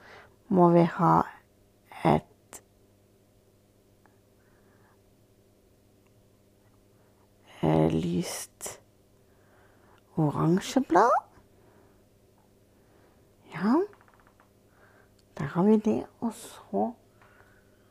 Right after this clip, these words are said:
må vi ha et, enda et lyst oransje blad.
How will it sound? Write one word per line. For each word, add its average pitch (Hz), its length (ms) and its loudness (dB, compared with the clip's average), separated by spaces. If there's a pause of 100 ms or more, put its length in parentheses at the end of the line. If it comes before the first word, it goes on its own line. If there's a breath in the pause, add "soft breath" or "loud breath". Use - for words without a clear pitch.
(360 soft breath)
må 190 160 -2
vi 185 100 -2
ha 170 240 -4 (560)
et, - 500 -14 (280)
enda 165 420 4 (160)
et - 280 -6 (680 soft breath)
lyst - 720 0 (920 soft breath)
oransje 220 580 2
blad. 240 260 4